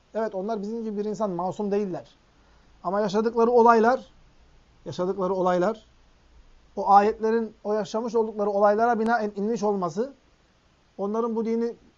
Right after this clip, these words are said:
direkt ilk ağızdan dinleyerek almaları ve bunu amele dökmeleri, Allah Teala'nın onları Kur'an-ı Kerim'in de tezkiye etmesi, radıyallahu anhum ve radu anh demesi, onları ne yapıyor? Bizden farklı kılıyor.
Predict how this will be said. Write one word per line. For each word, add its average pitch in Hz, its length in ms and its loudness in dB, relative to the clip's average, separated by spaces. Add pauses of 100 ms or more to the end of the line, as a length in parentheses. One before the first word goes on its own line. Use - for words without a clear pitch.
(140)
direkt 233 300 4 (160)
ilk 254 220 -6
ağızdan 202 500 2
dinleyerek 214 580 0
almaları 202 520 2
ve 220 120 0
bunu 226 200 0
amele 226 280 2
dökmeleri, 202 640 -2 (640)
Allah 208 220 0
Teala'nın 226 380 -2
onları 226 420 0 (100)
Kur'an-ı 214 340 0
Kerim'in 226 380 -4
de 214 100 -4
tezkiye 220 480 0
etmesi, 196 480 -8 (360)
radıyallahu 185 560 -2
anhum 180 380 -8
ve 170 80 -6
radu 165 240 -4
anh 202 220 -4 (580)
demesi, 170 400 -8 (600)
onları 196 440 -6 (360)
ne 180 60 -6
yapıyor? 190 320 -2 (460)
Bizden 170 300 -6
farklı 156 360 -10
kılıyor. 135 220 -14